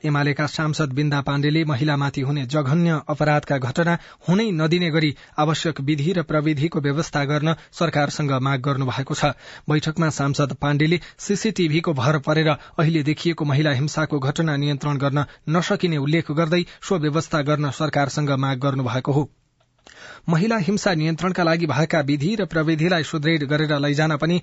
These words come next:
सरकारलाई उहाँले सचेत गराउनुभयो। संसदभित्र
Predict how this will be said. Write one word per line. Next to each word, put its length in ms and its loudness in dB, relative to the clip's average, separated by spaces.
सरकारलाई 520 0
उहाँले 360 0
सचेत 440 -2
गराउनुभयो। 640 0
संसदभित्र 680 0